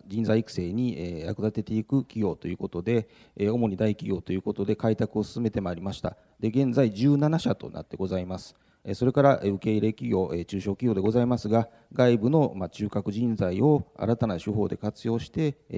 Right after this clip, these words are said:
ー、経営課題の解決に挑戦する企業ということで、えー、五十四社、今、あの、登録をいただいているところでございます。で、令和五年までの、えー、出向の契約締結数ですが、直近の九月のものも含めまして、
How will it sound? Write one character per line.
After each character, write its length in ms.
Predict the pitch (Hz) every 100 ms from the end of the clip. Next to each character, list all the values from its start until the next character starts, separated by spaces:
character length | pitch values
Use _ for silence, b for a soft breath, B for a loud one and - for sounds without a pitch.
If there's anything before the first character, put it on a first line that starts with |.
| 90
ー、 40 |
経 200 | - 98
営 40 | 95
課 140 | 107
題 160 | 95 80
の 100 | -
解 180 | 101
決 240 | 95 107 -
に 80 | 104
挑 160 | 110
戦 180 | 107 123
す 100 | 156
る 80 | 135
企 160 | -
業 100 | 113
と 140 | 80 90
い 60 |
う 40 | 98
こ 100 | 107
と 140 | 87
で、 220 | 104 120 B B B
え 120 | 95
ー、 20 |
五 120 | 92 113
十 220 | 127 123
四 220 | 147 170
社、 240 | - 80 -
今、 220 | 85 80
あ 40 | 76
の、 100 | 73 -
登 140 | 90
録 220 | 85 120
を 20 |
い 60 | 104
た 120 | 95
だ 80 | 87
い 80 | 85
て 60 |
い 60 | 85
る 60 | 82
と 80 |
こ 100 | -
ろ 20 | 80
で 60 |
ご 100 | 87
ざ 140 | 90 87
い 40 |
ま 140 | 90
す。 160 | - - B B B
で、 220 | - 113 98 92
令 140 | 147 156
和 100 | 131
五 140 | 151
年 160 | 165 170
ま 100 | 143
で 140 | 123
の、 260 | 139 139 - -
え 200 | 98 73
ー、 40 |
出 220 | - 160 _
向 200 | - 151
の 100 | 139
契 240 | 123 151 156
約 360 | 147 - 147
締 200 | - 139
結 240 | - 139 -
数 180 | 113
で 100 | 98
す 100 | 104 -
が、 220 | 127 - -
直 100 | 123
近 160 | - 123
の 100 | 120
九 120 | 143
月 240 | 127 110 101
の 100 | 98
も 100 | 120
の 100 | 110
も 100 | 98
含 200 | - 139
め 80 |
ま 120 | 127 107
し 100 | -
て、 200 | 139